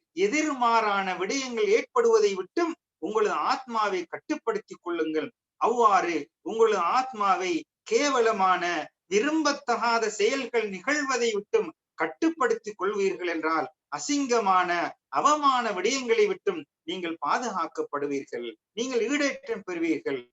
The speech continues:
நபி அவர்கள் கூறுகிறார்கள், ஒரு முஸ்லிம் இன்னும் ஒரு முஸ்லிமிடத்திலிருந்து அவனது நாவினால்,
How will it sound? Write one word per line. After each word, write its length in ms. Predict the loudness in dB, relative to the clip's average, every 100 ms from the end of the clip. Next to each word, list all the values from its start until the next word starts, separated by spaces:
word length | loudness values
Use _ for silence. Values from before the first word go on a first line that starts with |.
| _
நபி 260 | -6 -2 2
அவர்கள் 320 | 0 0 -4
கூறுகிறார்கள், 720 | -4 -4 -2 -2 -2 -2 -6 -6 _ 2
ஒரு 200 | 4 6
முஸ்லிம் 520 | 2 -6 -4 -4 -6 _ _
இன்னும் 380 | -6 -2 -2 2
ஒரு 160 | 2
முஸ்லிமிடத்திலிருந்து 1040 | 0 -4 -6 -4 -4 -6 -6 -6 -2 -2 -4 _
அவனது 440 | -4 -2 0 0 0
நாவினால், 640 | 2 0 0 -2 0 0